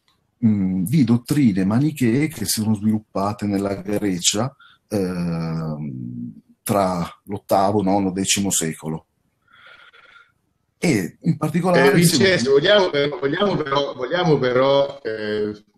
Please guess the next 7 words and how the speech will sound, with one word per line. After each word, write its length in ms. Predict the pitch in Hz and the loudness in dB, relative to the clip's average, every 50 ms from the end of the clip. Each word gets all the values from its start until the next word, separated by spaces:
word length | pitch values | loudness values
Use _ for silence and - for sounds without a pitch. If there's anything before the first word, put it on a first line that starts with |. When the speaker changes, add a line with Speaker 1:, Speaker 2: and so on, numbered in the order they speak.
| - 92 101 | -20 -16 -14
Speaker 2:
mm, 260 | 104 104 104 101 98 95 - | -12 -12 -12 -12 -14 -16 -18
spiegare, 880 | - - - - 131 117 120 135 139 147 143 135 123 117 110 104 - - | -20 -8 -2 0 2 2 2 2 2 2 2 2 2 0 0 -2 -4 -6
eh, 320 | 104 107 104 101 - - | -6 -4 -4 -4 -6 -10
che 180 | - - 113 - | -10 -10 -10 -8
cos'è 380 | - 113 110 - 117 123 113 | -6 -6 -4 -2 -2 0 0
il 260 | 110 101 101 95 92 | 0 -2 -4 -6 -6
manicheismo? 1000 | 95 98 95 98 101 101 101 104 104 107 110 107 101 90 85 87 87 90 - _ | -8 -8 -6 -4 -6 -4 -2 0 0 0 0 -2 -4 -4 -4 -6 -6 -8 -10 _